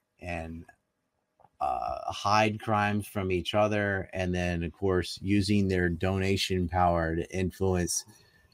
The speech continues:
research and development at universities, which then gives them access to the developments and all of that science and tech goes to the Israeli state. And they,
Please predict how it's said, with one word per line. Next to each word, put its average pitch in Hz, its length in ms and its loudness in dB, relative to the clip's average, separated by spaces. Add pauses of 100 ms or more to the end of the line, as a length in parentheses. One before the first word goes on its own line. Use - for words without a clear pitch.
research 101 500 4
and 87 100 0
development 98 680 4
at 85 120 -4
universities, 95 920 4
which 90 200 -2
then 92 180 0
gives 90 200 2
them 87 180 0
access 90 640 2 (100)
to 90 140 2
the 82 140 0
developments 85 840 0
and 82 140 -4
all 85 220 -2
of 85 80 -4
that 87 200 2
science 85 380 -2
and 82 120 -6
tech 87 200 -4
goes 82 280 -4
to 80 120 -8
the 80 160 0
Israeli 78 380 -6
state. - 380 -8 (1120)
And 107 200 8
they, 92 280 4